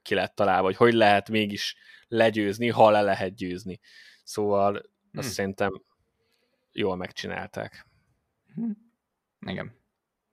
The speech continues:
Speaker 2: Igen, igen, mindenképp. Hát nagyon, na-, nagyon úgy tűnik, hogy kibeszéltük, amennyire tudtuk.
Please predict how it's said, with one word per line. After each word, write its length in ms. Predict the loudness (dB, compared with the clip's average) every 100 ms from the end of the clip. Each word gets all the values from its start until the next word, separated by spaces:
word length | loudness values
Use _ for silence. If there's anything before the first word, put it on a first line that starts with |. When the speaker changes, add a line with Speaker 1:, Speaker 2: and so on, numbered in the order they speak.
| _ _ _ _ -20
Speaker 2:
Igen, 160 | -18 -16
igen, 320 | -16 -18 -20 -20
mindenképp. 520 | -18 -16 -12 -12 -12 _ _ -20 _ _ _ _ _ _ _ _ _ _ _ _ _ _ _ _ _ _ _ _ _ _ _ _ _ _ _ _ _
Hát 200 | -10 -4
nagyon, 220 | 0 2 4
na-, 300 | 4 4 2
nagyon 320 | 2 2 4
úgy 120 | 0
tűnik, 240 | -2 -4 -2
hogy 260 | -2 -2 -10 -18 -20 _ _ _ _ _ _ _ _ _ _ _
kibeszéltük, 580 | 0 0 2 0 0 -4
amennyire 460 | -6 -6 -8 -10
tudtuk. 500 | -12 -14 -14 -16 -16